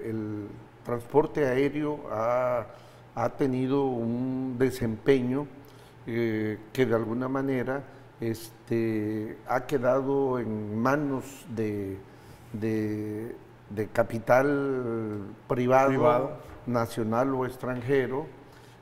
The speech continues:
Speaker 1: Este, los requisitos que piden de, de las condiciones que piden de una administración, de un gobierno,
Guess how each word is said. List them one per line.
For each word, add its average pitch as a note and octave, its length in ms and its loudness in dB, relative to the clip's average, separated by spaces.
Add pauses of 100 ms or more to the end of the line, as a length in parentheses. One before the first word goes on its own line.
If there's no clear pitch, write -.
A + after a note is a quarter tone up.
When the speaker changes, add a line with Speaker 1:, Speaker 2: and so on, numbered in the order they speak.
Speaker 1:
Este, A#2 1000 -2
los A#2+ 180 -2
requisitos A#2+ 680 -6
que B2 160 -4
piden C#3 580 -2
de, A2 460 -4 (120)
de G#2+ 400 -4 (680)
las - 180 -4
condiciones B2+ 680 -4
que A#2 100 -6
piden C3 400 -2
de A2+ 140 -2
una C3 220 -2
administración, A2+ 720 -6
de A#2 80 -4
un B2 120 -4
gobierno, A#2+ 540 -4